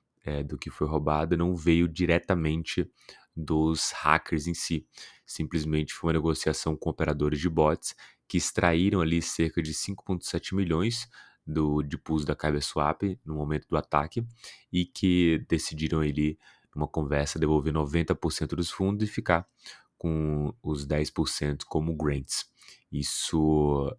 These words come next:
é um movimento que acontece bastante no mercado, inclusive foi o que a Kabia Swap sugeriu ali pro atacante da rede que extraiu quarenta e sete milhões.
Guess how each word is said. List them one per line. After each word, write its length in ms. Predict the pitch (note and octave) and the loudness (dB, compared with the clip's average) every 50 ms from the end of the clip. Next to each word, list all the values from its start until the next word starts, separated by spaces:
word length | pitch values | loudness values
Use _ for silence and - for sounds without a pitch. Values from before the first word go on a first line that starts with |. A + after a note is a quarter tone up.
| _ | _
é 240 | - D2 C#2 C2+ C#2 | -12 -10 -8 -6 -6
um 60 | C#2+ | -6
movimento 540 | C#2+ C#2+ D2 D2 C#2 C#2 D2 D2 C#2+ C#2+ - | -4 -2 -2 -2 -2 -2 -4 -4 -4 -4 -8
que 60 | - | -14
acontece 340 | - - E2 D2 - D2 - | -6 -4 -4 -2 -2 -4 -2
bastante 460 | - D#2+ D2 - - D#2+ C#2+ - - | 0 0 -2 0 -2 -4 -4 -2 0
no 40 | F2 | 0
mercado, 460 | E2+ F2+ - - F2+ F2 F#2+ G2+ G#2+ | 0 0 0 -2 -2 -2 -2 -2 -2
inclusive 640 | A2+ A#2 - A2+ G2+ F2 E2 F2 F2+ F2+ F#2 G2+ G#2 - _ - - - - - - - - - _ _ - | -2 2 4 4 4 4 4 4 4 4 2 0 -4 -6 _ -20 -20 -18 -16 -16 -16 -18 -20 -20 _ _ -20
foi 380 | - - - D#2 D2+ D2+ D#2 E2 | -10 -2 4 4 6 6 6 6
o 240 | E2 D#2+ D#2+ D#2 D2+ | 6 6 6 4 2
que 140 | - - | 0 -4
a 40 | D2+ | -6
Kabia 300 | - - E2 D#2+ D2 D#2 | 0 4 4 4 4 2
Swap 380 | D2+ - - D#2+ D2+ D2+ - - | 0 0 0 0 0 0 0 -4
sugeriu 580 | - - - D#2+ E2 F2+ E2+ D#2 E2 E2 D#2 | -6 -4 -2 2 4 6 6 6 4 2 2
ali 320 | D2+ D2 C#2+ D2 D2 D2 - - - - - _ _ | 2 2 2 0 -2 -2 -4 -10 -20 -20 -20 _ _
pro 160 | - D#2 D#2 | 0 2 2
atacante 640 | D2 D2 - - D2+ - - - D2 D2 C#2+ - - | 2 2 0 -2 -4 -2 -2 -4 -2 -2 -4 -2 0
da 100 | E2 D#2 | 0 0
rede 440 | D2+ D2 D2 C#2+ D2 C#2+ D2 E2 D2+ | 2 0 0 0 0 -2 -4 -6 -8
que 120 | - - | -6 -8
extraiu 380 | D#2+ - - - D#2 D2 D2 D2 | -10 -8 -4 -2 0 0 0 -2
quarenta 380 | - - D#2 D2 D2+ D2+ C#2+ - | -2 -2 -2 -2 -2 -4 -4 -6
e 20 | |
sete 300 | - D#2+ D2+ - - F2 | -4 -4 -4 -4 -2 0
milhões. 440 | F2+ E2 D#2 C#2+ C2+ - - - | 0 0 0 0 -2 -4 -8 -10